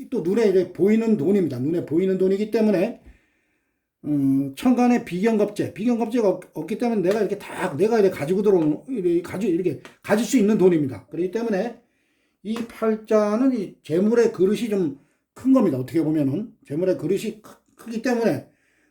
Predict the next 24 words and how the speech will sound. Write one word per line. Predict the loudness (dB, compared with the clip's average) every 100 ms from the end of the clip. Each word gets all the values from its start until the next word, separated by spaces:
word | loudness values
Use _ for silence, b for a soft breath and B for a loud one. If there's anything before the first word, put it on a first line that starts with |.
| -10
운이 | -4 0 0
뒷받침해 | -2 -2 0 0 -4 -4 -2
줄 | -2 -4
때는 | -2 -2 -4 -10
상당히 | -6 -2 0
이제 | 0 -4
큰 | -2 0
돈을 | 2 2
벌 | 2 0
수 | 0
있는 | 0 -2 b b b b
그러한 | 0 2 2
이제 | 0 -4
팔자 | -8 -6 -2
명조입니다. | 0 0 -2 -4 -6
근데 | -2 -2 -2 B B B B B
현재 | 0 4 4 4 2 2 2
대운을 | 4 6 6 4 2 0 -2
보면은 | 0 0 0 -2 -6 _ _ _ _ -14
이 | -12
병화가 | -4 2 4 4 2 2 0 0 -2
이제 | 0 -2
떴습니다. | -2 -4 -4 -6
병화, | -6 -4 -4 -8